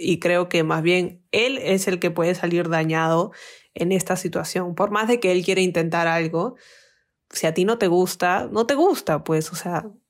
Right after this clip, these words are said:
no sé si tal vez creas que es como que un clavo saca otro clavo y sea más fácil olvidarte del otro chico, pero si es esa la situación, tampoco deberías estar con este nuevo chico porque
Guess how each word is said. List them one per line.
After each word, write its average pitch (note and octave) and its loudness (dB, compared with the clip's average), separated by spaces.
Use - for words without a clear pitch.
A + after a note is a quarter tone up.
no G3 0
sé A#3 2
si A#3+ 2
tal F#3+ 0
vez G3 2
creas F#3+ -2
que G3 -2
es F#3 -2
como F#3+ 0
que F3+ 0
un F3 2
clavo F3 0
saca F3 -2
otro E3 -4
clavo D#3 0
y F3 0
sea D#3+ 0
más D#3+ -2
fácil F3 -2
olvidarte D#3 0
del D#3+ -2
otro E3 -4
chico, E3 -4
pero F#3+ 2
si G#3+ 2
es G#3+ 0
esa A#3 4
la G#3+ 0
situación, F#3+ 2
tampoco F3 0
deberías E3+ 2
estar E3+ -4
con E3 -2
este E3 -4
nuevo D#3+ 0
chico G3+ -4
porque D#3 -8